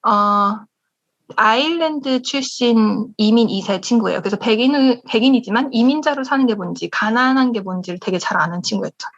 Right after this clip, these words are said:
근데 가운데 친구는 제 인생 최초의 흑인 친구인데, 어, 부모님이 둘 다 유엔 직원이고 자기는 사개국어하고 뭐 여기저기서 되게 큰 진짜 엘리트 교육을 받은 친구였죠.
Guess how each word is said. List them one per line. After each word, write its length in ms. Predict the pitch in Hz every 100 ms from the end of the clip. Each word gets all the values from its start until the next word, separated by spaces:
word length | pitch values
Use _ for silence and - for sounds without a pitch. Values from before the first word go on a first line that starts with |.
| - -
근데 160 | - 196
가운데 400 | 214 220 233 226
친구는 560 | - 247 214 214 202 262
제 400 | - 208 202 202 _ _ -
인생 360 | 220 220 233
최초의 500 | - - - - 359
흑인 280 | 285 277 302
친구인데, 680 | 269 214 214 180 190 233 160 - - - - _ _ _ _ _ _ _ 220
어, 260 | 202 196
부모님이 500 | - 247 285 302 233
둘 260 | 220 220 214
다 180 | 214 196
유엔 340 | 196 214 208
직원이고 640 | 208 214 175 165 214 254 262
자기는 300 | - 208 202
사개국어하고 880 | - 277 294 254 214 - 180 247 285 _
뭐 340 | 202 175 175 190
여기저기서 580 | 202 214 208 208 202
되게 240 | 202 196 202
큰 320 | - 294 320 _ _
진짜 220 | - -
엘리트 320 | 208 247 262 240
교육을 280 | 214 208 214
받은 240 | 180 190
친구였죠. 540 | - 240 233 - -